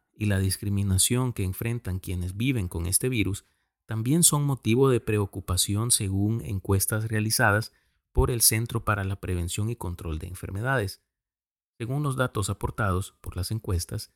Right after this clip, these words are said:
se conoció que un porcentaje significativo de los encuestados ni siquiera habían revelado su situación a familiares o amigos, y muchos también temían un trato diferenciado en los entornos sanitarios.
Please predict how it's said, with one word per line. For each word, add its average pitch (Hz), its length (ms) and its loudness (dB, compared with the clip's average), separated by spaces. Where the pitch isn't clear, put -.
se - 120 -6
conoció 104 540 2
que 107 100 -6
un 107 160 -2
porcentaje 110 580 0
significativo 113 880 -4
de 87 100 0
los 92 180 -6
encuestados 101 720 -2
ni 120 200 -2
siquiera 139 640 2
habían 110 400 -2
revelado 104 680 4
su - 160 -8
situación 117 640 2
a 113 80 -4
familiares 95 640 -2
o 90 40 2
amigos, 107 440 4
y 143 100 -2
muchos 139 420 4
también 107 380 -2
temían 110 480 0
un 104 160 0
trato 120 380 -2
diferenciado 101 840 0
en 92 140 -4
los 95 200 -4
entornos 101 480 -2
sanitarios. - 720 2